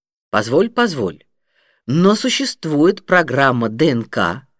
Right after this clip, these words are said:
которая выстраивает молекулы и атомы в определенном порядке, и порядок этот включает.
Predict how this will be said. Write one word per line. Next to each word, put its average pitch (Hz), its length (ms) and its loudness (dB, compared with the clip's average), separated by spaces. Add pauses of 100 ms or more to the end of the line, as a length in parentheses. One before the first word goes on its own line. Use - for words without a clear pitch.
(220)
которая 127 360 2
выстраивает 147 1000 2
молекулы 123 800 0
и - 280 -4
атомы 127 680 -2 (300)
в 135 60 -4
определенном 190 760 2
порядке, 254 600 0
и 101 140 -10
порядок 214 720 0
этот 127 240 0
включает. 143 920 0